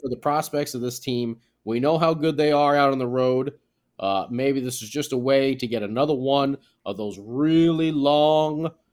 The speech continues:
uh, winning streaks, or just, you know,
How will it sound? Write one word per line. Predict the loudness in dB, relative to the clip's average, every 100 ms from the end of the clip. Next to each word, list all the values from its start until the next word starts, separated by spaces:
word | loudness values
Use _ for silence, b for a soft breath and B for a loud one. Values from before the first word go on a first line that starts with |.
| _ _
uh, | -2 0 0 -4
winning | 0 2 4 2
streaks, | -2 2 4 2 0 0
or | 0 0
just, | -2 -4 -6 -14 -6
you | -4
know, | -4 -4 -8